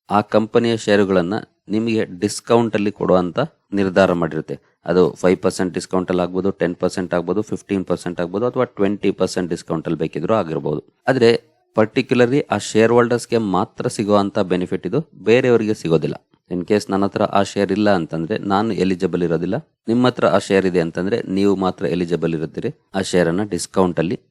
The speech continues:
ಬೈ ಮಾಡ್ಲಿಕ್ಕೆ. ಅಂದ್ರೆ ಓಪನ್ ಮಾರ್ಕೆಟ್ ಅಲ್ಲಿ ಏನ್ ರೇಟ್ ಇರುತ್ತೋ ಅದಕ್ಕಿಂತ ಡಿಸ್ಕೌಂಟ್ ಅಲ್ಲಿ ಸಿಗುತ್ತೆ ನಿಮ್ಗೆ. So ಈಗ ನಿಮ್ಗೆ ಅರ್ಥ ಆಯ್ತು ಅಂದ್ಕೊಳ್ತೀನಿ. ಇನ್ನು ಒಂದು ಉದಾಹರಣೆನ ತಗೊಳ್ಳೋದಾದ್ರೆ, for example, ಮಾರ್ಕೆಟ್ ಅಲ್ಲಿ ಒಂದು ಶೇರ್ ನ ಬೆಲೆ ನೂರು ರೂಪಾಯಿ ಇದೆ ಅಂತಂದ್ರೆ, in case ಕಂಪನಿ ಆ ಶೇರ್ ಅನ್ನ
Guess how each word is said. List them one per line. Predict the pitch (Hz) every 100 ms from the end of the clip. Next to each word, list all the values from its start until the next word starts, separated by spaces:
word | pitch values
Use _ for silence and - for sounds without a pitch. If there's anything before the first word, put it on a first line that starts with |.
| -
ಬೈ | 95 101
ಮಾಡ್ಲಿಕ್ಕೆ. | 90 80 76 - 87
ಅಂದ್ರೆ | 107 190 -
ಓಪನ್ | 95 120 113
ಮಾರ್ಕೆಟ್ | 110 - 110
ಅಲ್ಲಿ | 110 113 -
ಏನ್ | 107 107
ರೇಟ್ | 110 95
ಇರುತ್ತೋ | 95 -
ಅದಕ್ಕಿಂತ | 127 104 - 107
ಡಿಸ್ಕೌಂಟ್ | 117 92 - - 95 85
ಅಲ್ಲಿ | 90
ಸಿಗುತ್ತೆ | - 80 76 -
ನಿಮ್ಗೆ. | 78 78 - _ _
So | 160
ಈಗ | 143
ನಿಮ್ಗೆ | 135 123 117
ಅರ್ಥ | 113 90 87
ಆಯ್ತು | 95 82 -
ಅಂದ್ಕೊಳ್ತೀನಿ. | 87 85 80 98 - _ -
ಇನ್ನು | 104 101
ಒಂದು | - 98 92 - _
ಉದಾಹರಣೆನ | 98 104 101 95 90
ತಗೊಳ್ಳೋದಾದ್ರೆ, | 85 90 87 101 95 95 _ _ _
for | 87 85
example, | 101 98 98 92
ಮಾರ್ಕೆಟ್ | 82 - 92
ಅಲ್ಲಿ | 92 87 - -
ಒಂದು | 87
ಶೇರ್ | 87 90 90
ನ |
ಬೆಲೆ | 85 87 85
ನೂರು | 90 92 98
ರೂಪಾಯಿ | 87 92 82
ಇದೆ | 78
ಅಂತಂದ್ರೆ, | 78 95 92 80 _ _
in | 110 101
case | 110 -
ಕಂಪನಿ | - 101 101 104 101 _
ಆ | 95
ಶೇರ್ | - 98 95
ಅನ್ನ | 92